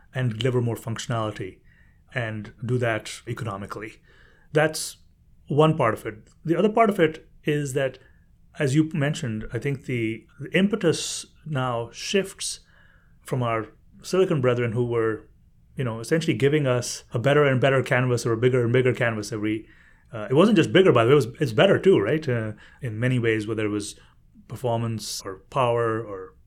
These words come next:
and, and that as those, uh, uh, avenues are not yielding as much benefit, it,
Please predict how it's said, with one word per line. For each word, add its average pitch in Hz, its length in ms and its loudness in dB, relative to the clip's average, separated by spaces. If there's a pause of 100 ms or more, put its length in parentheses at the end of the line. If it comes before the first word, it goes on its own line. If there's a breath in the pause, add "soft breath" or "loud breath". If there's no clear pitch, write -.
(320 soft breath)
and, 147 140 -10
and 123 120 0
that 175 240 2 (520 soft breath)
as 180 360 2
those, 160 520 2 (160)
uh, 139 80 -8 (100)
uh, 120 180 -6
avenues 135 520 -2
are 110 500 0 (200)
not 131 340 0
yielding 127 380 0
as 117 280 -6
much - 480 -8 (220)
benefit, 139 460 -6 (640 soft breath)
it, - 160 -12